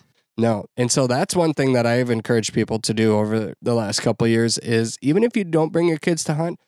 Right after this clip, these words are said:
bring them to experience the migration. Because there's a reason planet Earth is one of the most popular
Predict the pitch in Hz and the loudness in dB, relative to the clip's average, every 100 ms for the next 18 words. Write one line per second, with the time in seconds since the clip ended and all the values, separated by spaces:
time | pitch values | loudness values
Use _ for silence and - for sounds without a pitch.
0 | _ _ 135 143 156 156 - 156 139 - | _ _ 0 2 2 0 0 -2 -2 -4
1 | - 127 120 120 117 - _ _ 120 107 | 0 0 0 -2 -4 -10 _ _ -2 -2
2 | 104 104 104 113 - 80 131 _ _ _ | -2 -4 -6 -6 -10 -14 -20 _ _ _
3 | - 120 127 120 110 120 - - 123 139 | -6 -2 2 2 2 -4 -14 -6 -2 0
4 | 151 156 180 147 117 131 127 123 120 127 | 2 2 2 0 0 0 0 2 2 0
5 | 110 117 113 110 - - 113 110 113 113 | 0 0 2 0 -2 -4 -4 -2 -2 0
6 | 110 | -2